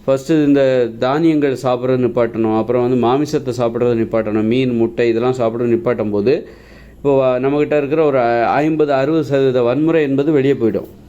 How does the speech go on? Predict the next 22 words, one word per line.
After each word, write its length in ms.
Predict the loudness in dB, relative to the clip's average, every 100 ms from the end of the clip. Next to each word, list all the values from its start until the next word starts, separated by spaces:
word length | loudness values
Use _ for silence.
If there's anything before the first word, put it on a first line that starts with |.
| -20 -20 -20 -6
வெளியே 220 | 0 0 2
போயிடுச்சுன்னா 460 | 0 -2 -2 0
மீதி 260 | 2 2 0
நாற்பது 380 | -2 0 -2 0
சதவீதம் 380 | 0 0 0
என்னவா 160 | 0 0
இருக்கும்? 220 | 0 0
அறுபது 260 | 2 2 0
சதவீத 340 | 0 0 2
வன்முறை 380 | 2 2 2 2
வெளியே 200 | 2 0
போயிடுச்சுன்னா 520 | 0 -2 -2 -2 0
மீதி 260 | 0 2 2
நாற்பது 360 | 0 0 -2
சதவீதம் 300 | 0 0 0
மென்மையான 440 | 0 0 0 0 0
முறை. 260 | 0 -2 -8 -20 -12 -4
அதான் 280 | -2 0 0
மனிதத்தன்மை. 560 | 0 0 0 -2 -2 -8 -20 -20 -20 -20 -20 -20 -20 -12
அந்த 220 | -4 0 2
மனிதத்தன்மையை 560 | 2 2 0 0 0
நம்ம 200 | 2 2